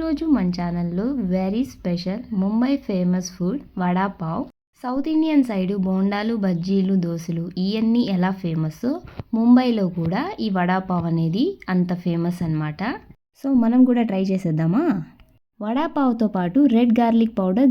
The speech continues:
గ్రీన్ చట్నీ కూడా ఎలా చేసుకోవాలో step by step చూపిస్తాను, చూసేయండి. ఫస్ట్ మనం చేయాల్సిన పని పొటాటోస్, ఉల్లగడ్డలు తీసుకొని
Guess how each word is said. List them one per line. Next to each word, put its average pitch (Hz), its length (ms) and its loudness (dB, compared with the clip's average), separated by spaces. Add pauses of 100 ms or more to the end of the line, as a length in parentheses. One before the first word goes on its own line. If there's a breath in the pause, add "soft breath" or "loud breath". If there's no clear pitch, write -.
(120)
గ్రీన్ 262 260 10
చట్నీ 214 300 2 (100)
కూడా 247 140 0 (140)
ఎలా 190 140 0 (100)
చేసుకోవాలో 180 460 0
step 180 240 -2
by 180 160 0
step 190 240 -2
చూపిస్తాను, 160 540 -2 (160)
చూసేయండి. 240 600 6 (520)
ఫస్ట్ 254 280 -4 (120)
మనం 214 140 4 (100)
చేయాల్సిన 190 400 0 (100)
పని 185 240 2 (240)
పొటాటోస్, 190 500 -2 (140)
ఉల్లగడ్డలు 214 580 2
తీసుకొని 175 460 0